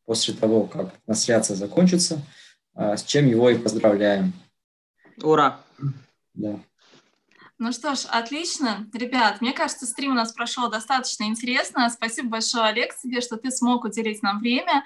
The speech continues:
Speaker 3: что ты смог поделиться своим опытом. Тем более, я считаю, что это прям уникальный опыт работы с ТикТоком.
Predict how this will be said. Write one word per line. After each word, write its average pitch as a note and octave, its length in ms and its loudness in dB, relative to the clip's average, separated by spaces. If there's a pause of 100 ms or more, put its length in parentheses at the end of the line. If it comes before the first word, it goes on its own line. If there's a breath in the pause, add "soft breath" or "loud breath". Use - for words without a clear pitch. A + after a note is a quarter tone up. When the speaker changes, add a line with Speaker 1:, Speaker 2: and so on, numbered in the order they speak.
(220 loud breath)
Speaker 3:
что - 120 -12
ты A#3 80 -2
смог C4 300 2
поделиться A#3+ 440 -2
своим A3+ 360 0
опытом. A#3 460 -2
Тем G#3+ 160 -2
более, A3 160 0
я G#3 40 2
считаю, A3 240 -2
что G#3+ 140 -8
это G#3 80 -12
прям G3 260 -2
уникальный A#3 520 4
опыт G#3 280 -4
работы G#3 380 -6
с - 80 -14
ТикТоком. B3 720 0